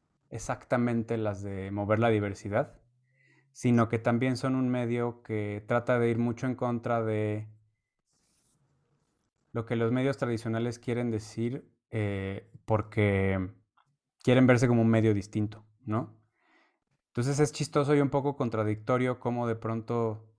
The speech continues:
te aceptan temas, pero entonces de pronto no puedes sacar besos, ¿no? En los videos.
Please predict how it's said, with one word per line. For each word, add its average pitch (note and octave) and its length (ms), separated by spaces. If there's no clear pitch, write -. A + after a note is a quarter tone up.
te - 80
aceptan B2+ 480
temas, B2+ 380
pero A2 200
entonces A#2 380
de A2+ 80
pronto A#2 320
no A2+ 180
puedes A2+ 580
sacar G#2+ 360
besos, G#2+ 580
¿no? A2 300
En G#2+ 120
los G2 140
videos. G2+ 520